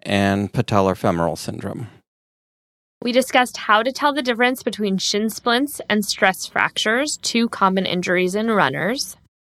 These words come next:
Speaker 1: And we discussed ankle sprains and how we determine which sprains may need an X-ray to determine there is no fracture using the Ottawa ankle rules.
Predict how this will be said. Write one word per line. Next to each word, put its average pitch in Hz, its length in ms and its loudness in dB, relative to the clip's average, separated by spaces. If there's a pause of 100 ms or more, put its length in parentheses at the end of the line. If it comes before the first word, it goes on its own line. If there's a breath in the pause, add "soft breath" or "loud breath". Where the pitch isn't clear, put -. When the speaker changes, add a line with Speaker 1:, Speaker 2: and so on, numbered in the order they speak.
(400)
Speaker 1:
And 175 320 4
we 165 100 2
discussed 143 440 2
ankle 143 320 2
sprains 90 580 -4
and 107 340 -2
how 117 180 2
we 127 100 2
determine 113 560 0
which 110 260 2
sprains 101 560 0
may 107 140 -2
need 98 180 -2
an 95 120 -4
X-ray 98 500 0
to 101 80 -4
determine 101 800 -2
there 92 200 2
is 92 100 -4
no 98 160 0
fracture 147 540 -2
using 101 320 -2
the 101 260 -2
Ottawa 104 380 2
ankle 151 340 -2
rules. - 480 -10